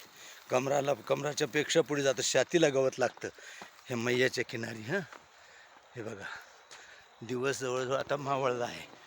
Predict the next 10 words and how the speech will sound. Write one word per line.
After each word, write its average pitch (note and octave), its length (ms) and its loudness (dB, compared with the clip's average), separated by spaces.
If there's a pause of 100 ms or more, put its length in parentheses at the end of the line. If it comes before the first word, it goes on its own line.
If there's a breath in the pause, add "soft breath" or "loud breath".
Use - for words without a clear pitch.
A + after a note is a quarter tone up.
(400 loud breath)
दिवस C#3 380 0
मावळला C3+ 480 -2
आहे F#2 180 -8 (920 loud breath)
आणि A#2 180 -4
अंपारण A#2+ 360 -2
विक्रमावाशी A#2+ 680 -2 (720 loud breath)
मैयाच्या A2+ 400 -4
किनारी A#2+ 400 -4 (840 loud breath)
चालत G#2 440 -4
आहेत. - 400 -10